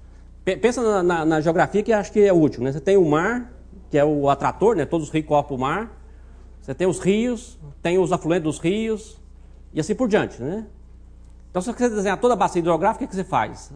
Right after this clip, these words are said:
Você vai desenhando, o, pega uma referência, né? Pega o mar, vê quem chega no mar, depois vê quem chega no outro, né? Vai fazendo o esqueleto, né? Vai montando a peça. Relevo é a mesma coisa, né? Você pega o, o, pega as montanhas, marca os pontos principais.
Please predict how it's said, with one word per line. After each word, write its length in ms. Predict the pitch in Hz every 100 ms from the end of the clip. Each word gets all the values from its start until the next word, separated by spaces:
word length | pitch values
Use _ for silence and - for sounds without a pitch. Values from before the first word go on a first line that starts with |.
| -
Você 140 | -
vai 80 | 139
desenhando, 580 | 175 190 175 143 156 202
o, 1080 | 233 226 185 135 135 120 - 131 123 127 131
pega 140 | 156 151
uma 60 |
referência, 360 | 196 262 180 113
né? 40 |
Pega 200 | 110 147
o 40 | 151
mar, 280 | 151 226
vê 100 | 180
quem 120 | 175 302
chega 200 | 170 151
no 80 |
mar, 480 | 139 143 185 247 - - - - - - - -
depois 220 | - 180
vê 100 | 170
quem 160 | 190 190
chega 200 | 185 165
no 120 | 151
outro, 240 | 156 233 160
né? 100 | 156
Vai 100 | 185
fazendo 220 | 190 190
o 40 |
esqueleto, 460 | 214 262 214 147 123
né? 260 | 143 196 160
Vai 140 | 139
montando 460 | 143 156 175 165 165
a 100 | 190
peça. 440 | 185 139 107 - - - - - - - - - - - -
Relevo 360 | 190 202 247
é 20 |
a 20 | 262
mesma 220 | 254 285
coisa, 340 | 240 185 120
né? 220 | 135 196 196 -
Você 120 | -
pega 220 | - 165
o, 520 | 180 170 160 143 143 139
o, 60 | -
pega 160 | 151
as 60 | 151
montanhas, 500 | 160 156 165 208 202
marca 240 | 151 165
os 60 | -
pontos 240 | - 156
principais. 720 | - 147 - 151 165 208 226